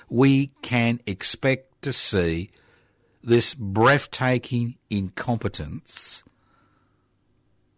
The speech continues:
regarding the pandemic. We don't even have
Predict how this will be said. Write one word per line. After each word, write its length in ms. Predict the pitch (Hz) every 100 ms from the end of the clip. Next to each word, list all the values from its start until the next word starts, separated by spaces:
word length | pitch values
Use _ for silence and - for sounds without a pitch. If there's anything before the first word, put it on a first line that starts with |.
| _ -
regarding 880 | 107 110 110 104 104 104 78 82 101 _ _ -
the 100 | 110
pandemic. 680 | 127 127 123 175 107 - _ _ _ _ _ _ _
We 160 | 190 202
don't 280 | 202 214 208
even 260 | 185 180
have 880 | 131 - 143 190 190 85 87 -